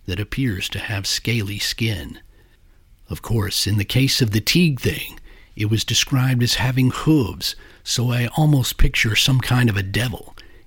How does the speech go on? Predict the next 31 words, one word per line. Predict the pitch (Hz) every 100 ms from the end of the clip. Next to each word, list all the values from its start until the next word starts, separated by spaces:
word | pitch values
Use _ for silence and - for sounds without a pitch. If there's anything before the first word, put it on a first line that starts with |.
| -
even | 101 92 95
though | 101
it | 104 117
wasn't | 117 110 101
described | 104 - 135 120 92 95
as | 104
being | 117 110 101
red | 110 123 117
in | 113 113
color, | - 139 95 - - - - -
as | 92
we | 107 107
might | 104 107
expect | 104 - - 123 98 -
from | 113 101
a |
devil, | 90 120 117 - - -
so | - 92
to | -
speak. | - - 87 - - - - - - - - - - - - -
Without | 104 110 131 135
a | 120
police | - 117 143 147 -
report, | - - - - - - -
I | 113 113
haven't | 127 139 127
been | 139
able | 135 123
to | 120
track | 113 - 120 107
down | 113 113